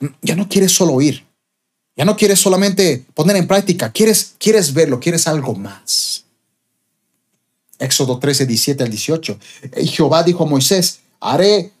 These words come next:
también haré esto que has dicho, por cuanto has hallado gracia a mis ojos y te he conocido por tu nombre". Entonces Moisés dijo, "Te ruego que me muestres tu gloria".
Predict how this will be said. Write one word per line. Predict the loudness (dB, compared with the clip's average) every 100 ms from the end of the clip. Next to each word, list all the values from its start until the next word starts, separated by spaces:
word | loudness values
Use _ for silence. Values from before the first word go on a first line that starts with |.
| -2
también | 2 4 4
haré | 2 2 2
esto | 2 0 0
que | 0
has | 2
dicho, | 0 0 0 0
por | 0 0
cuanto | -2 2 2
has | 4 2 2
hallado | 2 2 2
gracia | 0 0
a | 0
mis | 0
ojos | 0 -2 -4
y |
te | -2
he | -2
conocido | 0 0 0 0 0 -4 _ _ _ _ _ _ _ _ _ _ _ -4
por | 0
tu | 2
nombre". | 2 2 0
Entonces | 0 2 2 2 2
Moisés | 0 2 2 2
dijo, | 0 0 -4 -6 _ _
"Te | -2 0
ruego | 0 2 2 0
que | -2 -2
me | -2
muestres | 0 0 -2 -4 -8 -8
tu | -10
gloria". | -8 -8 -12 -16